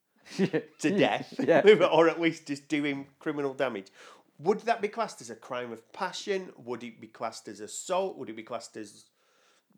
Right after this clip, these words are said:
Speaker 2: something more serious 'cause there's an axe involved? Is it just, are the,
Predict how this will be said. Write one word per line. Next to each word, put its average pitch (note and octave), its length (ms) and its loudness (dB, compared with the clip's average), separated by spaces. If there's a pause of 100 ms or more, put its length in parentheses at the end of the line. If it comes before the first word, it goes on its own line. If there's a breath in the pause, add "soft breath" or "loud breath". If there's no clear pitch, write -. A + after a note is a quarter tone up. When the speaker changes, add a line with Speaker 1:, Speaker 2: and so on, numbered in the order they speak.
(120)
Speaker 2:
something D#3+ 600 -6
more D3+ 180 -4
serious F#3 360 -4
'cause C3 200 -12
there's A#2 200 -10
an A#2 100 -4
axe - 300 -8
involved? E3 520 -6
Is C#3+ 140 -8
it C#3 140 -12
just, - 460 -10 (960 soft breath)
are C#3+ 100 -4
the, C#3+ 200 -6